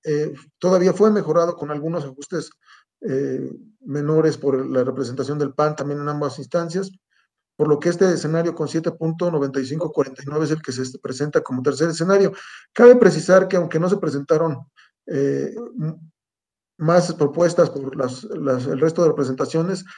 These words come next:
la verdad es que tenemos conocimiento de que se trabajó intensamente y que más bien se deriva de que hay cierta aceptación, eh, por prácticamente todas las representaciones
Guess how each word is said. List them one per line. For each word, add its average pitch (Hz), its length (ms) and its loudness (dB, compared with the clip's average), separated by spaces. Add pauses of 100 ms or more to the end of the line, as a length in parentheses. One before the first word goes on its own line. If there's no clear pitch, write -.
(240)
la 160 120 0
verdad 170 260 6
es 185 80 -2
que 180 100 0
tenemos 160 300 0
conocimiento 156 480 -4
de 147 60 -2
que - 80 -12
se - 80 -18
trabajó 151 320 0
intensamente 160 680 -4
y 131 100 -8
que 151 120 -4
más 160 240 0
bien 165 160 -2
se 156 180 -2
deriva 147 400 0 (300)
de 143 160 -6
que 151 140 0
hay 151 380 2 (340)
cierta 160 420 2
aceptación, 151 800 2
eh, 120 120 -8
por 143 220 -8
prácticamente 139 640 -4
todas 131 180 2
las 123 80 6
representaciones 120 920 -8